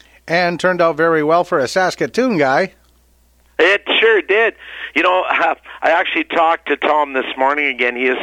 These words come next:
Speaker 2: so excited. He's a car person. Uh, and he, when he bought the ticket, he thought, "You know, I,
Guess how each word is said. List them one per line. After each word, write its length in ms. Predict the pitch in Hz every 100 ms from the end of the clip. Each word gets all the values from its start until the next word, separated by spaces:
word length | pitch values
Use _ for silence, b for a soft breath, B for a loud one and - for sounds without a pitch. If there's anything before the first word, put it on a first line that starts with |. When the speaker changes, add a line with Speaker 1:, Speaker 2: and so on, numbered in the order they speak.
| 143
Speaker 2:
so 160 | 160
excited. 400 | 165 - 151 147
He's 160 | 123 123
a 80 | 131
car 300 | - 165 180
person. 480 | - 117 104 107 - B B B B
Uh, 240 | 120 127 123
and 180 | 127 127
he, 120 | 131
when 160 | 135 151
he 80 | 151
bought 320 | 170 202 -
the 80 | 165
ticket, 480 | 156 147 160 143 -
he 240 | - 139
thought, 380 | - 143 131 117
"You 100 | 143
know, 260 | 147 147
I, 160 | 143